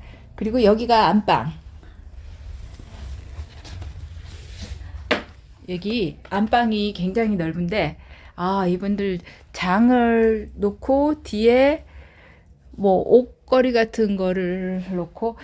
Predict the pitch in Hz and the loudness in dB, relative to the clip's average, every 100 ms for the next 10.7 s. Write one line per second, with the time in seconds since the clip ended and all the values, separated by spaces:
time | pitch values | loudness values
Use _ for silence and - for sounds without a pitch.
0 | - 254 349 381 311 285 262 262 269 233 | 6 6 6 2 -2 -4 0 0 2 0
1 | 220 302 302 269 262 247 240 240 262 285 | 0 4 4 4 4 4 4 2 2 2
2 | 220 214 214 185 185 220 269 285 269 208 | 2 4 2 2 -2 0 0 -2 -10 -4
3 | 208 190 175 156 175 180 226 165 156 _ | -2 -2 -4 -8 -6 -2 0 0 -4 _
4 | _ _ _ _ _ _ _ - 220 226 | _ _ _ _ _ _ _ -2 0 0
5 | 220 - 226 226 220 220 220 196 190 202 | -4 -2 2 2 2 0 0 0 0 0
6 | 196 165 - - 175 226 294 - - - | 0 -2 -4 -4 2 2 2 -4 -20 -20
7 | - - - 185 165 156 175 202 202 214 | -20 -20 -12 -8 -6 -2 -2 0 2 2
8 | 269 320 - 175 175 180 170 170 185 180 | 2 0 0 2 4 2 0 -2 -4 -4
9 | - 175 185 247 294 240 180 180 170 - | -2 -2 -2 -4 -4 -6 -6 -6 -6 -8
10 | 160 - 175 160 139 - - | -10 -8 -6 -4 -4 -8 -12